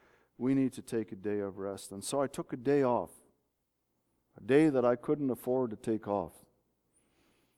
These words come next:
And we drove the sixty miles to where my mom and dad lived, and we spent the day, we went to church, we spent the day with my parents.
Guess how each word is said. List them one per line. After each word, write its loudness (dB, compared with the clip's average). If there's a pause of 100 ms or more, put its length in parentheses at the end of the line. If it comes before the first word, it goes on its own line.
(180)
And -2
we 4
drove 6
the 0
sixty -2
miles 4
to -4
where 2
my 0
mom 0
and -2
dad 2
lived, 0
and -6
we -6
spent -4
the -4
day, 0 (360)
we -8
went 0
to -12
church, -2
we -10
spent -4
the -8
day 2
with -4
my -6
parents. -6